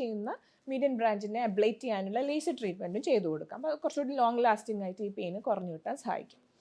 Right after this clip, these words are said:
ഇനി ഫാസറ്റ് ജോയിന്റിൻ്റെ പ്രശ്നങ്ങൾ കൊണ്ടുള്ള ട്രീറ്റ്മെന്റ് ആണ് ഞാൻ ഇപ്പം പറഞ്ഞത്. ഇനി എസ് ഐ ജോയിന്റ്, എസ് ഐ ജോയിന്റ് എന്ന് പറഞ്ഞാൽ sacroiliac ജോയിന്റ്, അതായത് നട്ടെല്ലിൻ്റെ, ആ, നട്ടെല്ലിൻ്റെയും, ആ, നമ്മുടെ ഇടുപ്പിൻ്റെയും, ആ, ബന്ധിപ്പിക്കുന്ന ജോയിന്റ് ആണ് sacroiliac ജോയിന്റ്. ഇതിൻ്റെ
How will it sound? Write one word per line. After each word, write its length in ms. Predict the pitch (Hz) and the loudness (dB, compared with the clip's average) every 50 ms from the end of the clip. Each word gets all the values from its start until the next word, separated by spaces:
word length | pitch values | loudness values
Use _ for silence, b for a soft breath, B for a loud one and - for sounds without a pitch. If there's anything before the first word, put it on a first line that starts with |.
| b b b b b b b b _ | b b b b b b b b _
ഇനി 120 | - 302 285 - - - | -12 -10 -10 -10 0 2
ഫാസറ്റ് 340 | 294 277 277 339 339 269 339 | 2 2 4 2 0 2 2
ജോയിന്റിൻ്റെ 420 | 320 320 320 330 320 311 311 359 349 - | 2 2 2 2 0 0 0 0 0 0
പ്രശ്നങ്ങൾ 340 | 311 285 - 277 277 285 285 294 294 | -4 -4 -2 -4 -2 0 0 2 2
കൊണ്ടുള്ള 340 | 269 247 240 262 262 254 269 294 285 - - - 240 - | 0 0 -2 0 0 0 0 0 -2 -6 -4 -6 -4 -2
ട്രീറ്റ്മെന്റ് 360 | 254 240 208 220 220 214 208 | -4 -4 -4 -2 -2 0 0
ആണ് 60 | 196 190 | 0 0
ഞാൻ 80 | 190 | -2
ഇപ്പം 120 | 185 185 170 180 | -4 -6 -10 -10
പറഞ്ഞത്. 240 | 190 180 175 190 262 285 | -10 -10 -6 -4 -4 -4
ഇനി 100 | 294 320 294 302 | -2 -2 -4 -4
എസ് 120 | - - 381 | -2 0 2
ഐ 60 | 359 302 214 | 2 6 6
ജോയിന്റ്, 280 | 202 143 127 120 - - - 208 | 6 4 4 -2 -8 -14 -14 -12
എസ് 100 | 196 - 277 | -4 -2 -2
ഐ 20 | 240 277 | -2 0
ജോയിന്റ് 200 | 269 269 277 269 | -4 -4 -4 -6
എന്ന് 180 | 269 277 277 269 | -6 -6 -6 -6
പറഞ്ഞാൽ 160 | 269 269 277 381 539 571 b b b b - - | -6 -6 -4 -4 -6 -6 b b b b -4 0
sacroiliac 640 | 240 202 196 - - 277 294 269 226 208 208 240 285 - 285 | 0 0 0 0 -2 -4 -4 -2 -2 -2 -2 -2 -2 -2 0
ജോയിന്റ്, 240 | 285 202 127 - - - | 0 0 0 -2 -8 -8
അതായത് 240 | 190 202 208 226 254 254 | -4 -2 -2 -2 -2 -4
നട്ടെല്ലിൻ്റെ, 640 | 247 196 - 240 247 247 247 254 247 247 254 349 480 554 - _ _ _ _ _ _ _ _ _ - | -4 -4 -4 -4 -4 -2 -2 -2 -2 -2 -2 -2 -2 -4 -6 _ _ _ _ _ _ _ _ _ -6
ആ, 60 | 190 190 196 208 | -6 -4 -4 -4
നട്ടെല്ലിൻ്റെയും, 680 | 202 196 - 247 254 240 254 262 254 254 277 370 466 - b b b b b b _ | -6 -2 -2 -2 0 0 -2 -2 -2 -2 -2 -4 -4 -6 b b b b b b _
ആ, 60 | - 208 | -6 -2
നമ്മുടെ 200 | 220 220 233 240 254 | 0 4 4 4 6
ഇടുപ്പിൻ്റെയും, 640 | 226 320 - - 381 339 330 330 339 381 427 381 262 208 - _ _ _ _ _ _ 226 | 4 2 0 0 -2 -2 0 0 0 -2 -2 -4 -6 -8 -10 _ _ _ _ _ _ 2
ആ, 20 | 214 208 202 202 - - - 214 196 | 4 4 4 2 -2 -4 -8 -2 0
ബന്ധിപ്പിക്കുന്ന 460 | 233 233 220 233 220 254 220 226 226 226 208 233 | 0 2 0 0 -2 -2 -2 0 -2 0 0 -2
ജോയിന്റ് 240 | 214 190 170 185 180 | -2 -2 -2 -2 -4
ആണ് 100 | 247 - - | -4 -2 -2
sacroiliac 540 | 262 208 208 - 220 202 180 175 180 170 170 160 | -2 -2 0 0 0 0 2 0 0 -2 -4 -6
ജോയിന്റ്. 220 | - - - 196 _ b b b b b b _ - 262 | -8 -10 -10 -12 _ b b b b b b _ -6 -2
ഇതിൻ്റെ 260 | 269 339 370 494 | -2 2 2 2